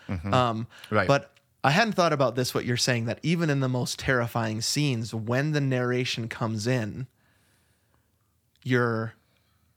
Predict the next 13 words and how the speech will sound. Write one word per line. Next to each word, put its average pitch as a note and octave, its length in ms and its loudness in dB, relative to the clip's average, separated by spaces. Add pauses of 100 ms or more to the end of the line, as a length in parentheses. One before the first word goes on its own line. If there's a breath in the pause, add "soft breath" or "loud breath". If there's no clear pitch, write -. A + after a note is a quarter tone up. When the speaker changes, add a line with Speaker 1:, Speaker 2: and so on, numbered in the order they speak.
(260)
Speaker 2:
uh, A2+ 60 -2 (140)
you're B2 280 0
able B2+ 340 2
to A2+ 340 -2
kind A2+ 240 -2
of A2 80 -4
step - 420 -2
outside A2 600 -2
that G2 140 -6
horror G#2 480 -4
a D#2+ 60 -8
little F#2 240 -8
bit. - 200 -14